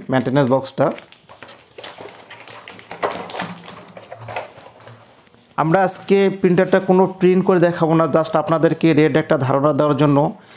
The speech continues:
এবং আনবক্সিং করে দেখাচ্ছি যে প্রিন্টারটা আপনার দেখতে কত সুন্দর লাগে বা কীরকম প্রিন্টারটা আপনার, এটা দেখার জন্য। আমরা বর্তমানে প্রিন্টারটার প্রাইস বলি, আপনাদের প্রাইসটা কোনোটা নির্ধারিত নয়,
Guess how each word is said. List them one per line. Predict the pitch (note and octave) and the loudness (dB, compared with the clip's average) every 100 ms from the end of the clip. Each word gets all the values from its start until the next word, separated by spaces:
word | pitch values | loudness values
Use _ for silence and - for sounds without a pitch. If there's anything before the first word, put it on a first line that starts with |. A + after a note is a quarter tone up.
| - | -8
এবং | C3+ D3 | -2 0
আনবক্সিং | D3+ D#3+ D3+ F3 | 2 0 2 2
করে | E3+ | 4
দেখাচ্ছি | E3 D#3 D#3+ E3 | 2 0 0 2
যে | E3 | 2
প্রিন্টারটা | E3+ D#3 D#3 D#3 | 2 2 2 0
আপনার | C#3+ D3+ | 0 0
দেখতে | C3+ D3 D#3+ C#3+ | 0 0 0 0
কত | D3 | 0
সুন্দর | D3+ - C3+ C3+ | 0 0 2 4
লাগে | C3+ C3 | 4 4
বা | C3+ | 2
কীরকম | C3 - C#3+ C#3+ | 0 -2 0 2
প্রিন্টারটা | C3 C3 C3+ | 2 0 0
আপনার, | C3 B2+ B2+ - - - - | 0 0 -2 -8 -20 -20 -6
এটা | B2+ C3+ | -2 0
দেখার | C#3 C#3+ | 0 0
জন্য। | C3 B2 B2 - _ _ - - - - - - | 0 2 0 -4 _ _ -20 -20 -20 -20 -18 -4
আমরা | C#3 E3+ | 0 0
বর্তমানে | F3 F3 F3+ F#3 F#3 | 0 0 2 2 2
প্রিন্টারটার | F#3 F3+ E3 F3+ F3+ F3 F3 D#3+ D3 C#3+ - | 2 0 2 0 0 2 2 2 0 -4 -2
প্রাইস | E3 E3 | 0 0
বলি, | D3+ D#3+ D3+ | 0 2 2
আপনাদের | D3 D#3 D#3 | 2 0 -2
প্রাইসটা | D#3 C3 E3 E3 F3+ | -2 -2 0 0 -2
কোনোটা | F3 D#3+ D#3+ D#3+ | -2 -2 0 0
নির্ধারিত | D3+ B2+ D3 D#3 D#3 | 0 0 0 0 0
নয়, | D3+ B2 | 0 0